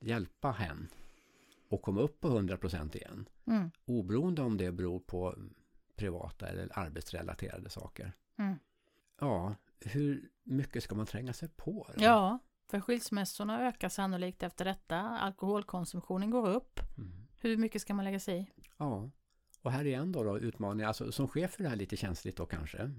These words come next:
Speaker 1: Det är en personfråga också.
Speaker 2: Mm.
Speaker 1: Men här är också någonting att vi vill uppmuntra de här medarbetargrupperna då,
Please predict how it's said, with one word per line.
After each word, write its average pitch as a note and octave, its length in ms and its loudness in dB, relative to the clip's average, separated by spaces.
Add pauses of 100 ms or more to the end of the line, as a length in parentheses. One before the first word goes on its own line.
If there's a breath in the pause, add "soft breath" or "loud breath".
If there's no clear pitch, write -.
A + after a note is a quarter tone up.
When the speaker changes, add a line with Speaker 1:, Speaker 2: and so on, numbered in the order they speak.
Speaker 1:
Det A2 360 -2
är C3+ 60 4
en C3 220 2
personfråga F2 720 0
också. - 400 -6 (100)
Speaker 2:
Mm. F3 240 4 (260 loud breath)
Speaker 1:
Men B2 220 0
här B2+ 180 2
är F#3+ 40 2
också F3+ 340 0 (240)
någonting B2 480 2
att - 180 -2
vi A2+ 380 2 (200)
vill A2+ 400 2 (160)
uppmuntra A2 680 -2
de A#2 180 -2
här G#2+ 340 -2
medarbetargrupperna A2+ 960 0
då, - 160 -10